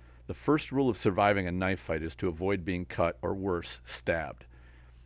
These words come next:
As pointed out with the previous example, a knife provides you no protection from being cut or stabbed. In a knife attack, evasive movement is your best friend.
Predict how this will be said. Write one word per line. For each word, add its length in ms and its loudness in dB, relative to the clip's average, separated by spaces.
As 160 2
pointed 320 2
out 120 2
with 120 -10
the 80 -4
previous 400 2
example, 560 0
a 40 -4
knife 240 -4
provides 380 -2
you 80 -6
no 160 0
protection 540 -2
from 180 -6
being 180 -2
cut 200 -4
or 80 -4
stabbed. 500 -2
In 100 -4
a 60 -2
knife 300 0
attack, 380 -6
evasive 460 -2
movement 420 2
is 140 -4
your 80 -2
best 300 -6
friend. 400 -4